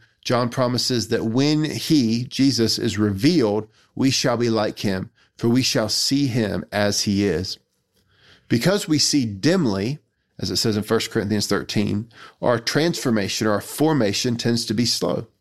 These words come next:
in this age. By God's grace, we can sometimes experience miracles and instantaneous manifestations of God's kingdom in our lives, but we also know that there's this sense in which the kingdom of God is yet to come.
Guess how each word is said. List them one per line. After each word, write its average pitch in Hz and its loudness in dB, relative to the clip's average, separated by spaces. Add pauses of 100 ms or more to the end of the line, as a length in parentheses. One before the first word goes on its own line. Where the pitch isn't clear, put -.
(680)
in 120 2
this 127 2
age. 82 -2 (460)
By 120 2
God's 147 0
grace, 135 0
we 151 0
can 147 2
sometimes 139 0
experience 127 -2
miracles 160 2
and 101 -2
instantaneous 135 -2
manifestations 139 -2 (300)
of 104 0
God's 107 0
kingdom 135 0
in 127 2
our 117 2
lives, 113 0 (240)
but 104 -2
we 123 4
also 151 2
know 131 2
that 117 0
there's 127 0
this 123 0
sense - 0
in 139 2
which 120 0
the 113 -2
kingdom 165 0
of 101 0
God 120 2
is 113 -2
yet 98 -2
to 127 -4
come. 120 -2